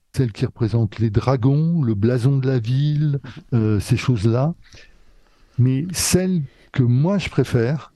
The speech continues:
c'est, alors, bon, je vais te donner le numéro huit cent quatre-vingt-quinze,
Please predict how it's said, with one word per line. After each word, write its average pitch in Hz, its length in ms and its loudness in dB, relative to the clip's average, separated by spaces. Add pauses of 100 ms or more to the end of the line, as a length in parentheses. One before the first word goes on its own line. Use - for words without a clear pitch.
(240)
c'est, 180 640 -2 (380)
alors, 117 320 -8 (180)
bon, 113 240 2 (460)
je 151 120 -2
vais 131 200 2
te - 20 -6
donner 131 240 2
le 131 60 2
numéro 127 360 2
huit 131 140 0
cent 156 160 0
quatre-vingt-quinze, 127 840 0